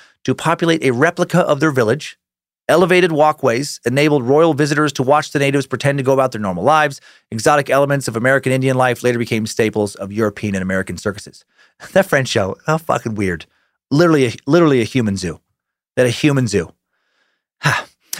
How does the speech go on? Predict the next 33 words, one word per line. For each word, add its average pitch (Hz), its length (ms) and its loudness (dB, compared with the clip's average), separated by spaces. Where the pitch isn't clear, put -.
Uh, 151 120 6
horse 240 280 2
shows 202 320 4
and 165 80 0
menageries 175 500 2
with 139 140 -2
exotic 156 360 2
animals 156 420 0
had 143 120 0
been 131 140 0
popular 156 400 0
in 127 40 0
America 147 360 2
since - 220 -6
the - 160 -18
eighteenth 143 440 -2
century. 147 500 -2
The 151 120 -10
birth 147 240 2
of - 80 -18
the 131 80 0
Wild 139 220 2
West 135 440 -2
as 113 120 -4
a 110 40 -8
successful 131 480 -2
genre 143 360 2
was 117 120 -4
largely 127 320 0
a 110 60 -2
product 123 320 -2
of 90 160 -10
personality, 156 600 0